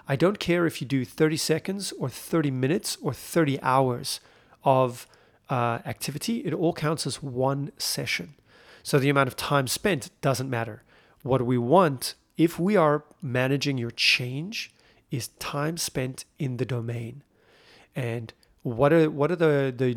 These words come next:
usual blocks for this? It's, "Well, I don't have enough time." Okay, great.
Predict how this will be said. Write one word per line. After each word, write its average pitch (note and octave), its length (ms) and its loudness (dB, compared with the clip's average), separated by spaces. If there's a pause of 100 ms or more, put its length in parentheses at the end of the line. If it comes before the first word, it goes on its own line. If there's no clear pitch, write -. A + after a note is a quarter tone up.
(120)
usual D#3 440 4
blocks C3+ 340 2
for F#3+ 140 0
this? A3+ 260 -2
It's, - 260 -6
"Well, D3 200 6
I D3 180 2
don't D#3+ 140 4
have D3+ 100 2
enough C#3 220 -2
time." A#2+ 500 -10
Okay, D#3 220 -4
great. A3+ 400 -2